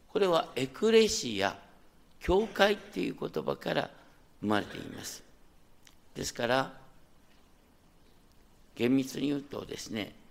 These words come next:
集会の説教者の言葉というのが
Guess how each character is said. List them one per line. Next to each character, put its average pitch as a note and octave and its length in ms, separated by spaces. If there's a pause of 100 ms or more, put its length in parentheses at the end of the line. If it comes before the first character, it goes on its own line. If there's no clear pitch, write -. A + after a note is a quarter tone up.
(300)
集 G3 400
会 A3 320
の F3+ 240 (440)
説 - 400
教 C4 220
者 G#2 220
の F#2 220 (200)
言 A#2 220
葉 - 180 (1300)
と G#2+ 140
い B2 140
う C3+ 40
の - 140
が B2+ 300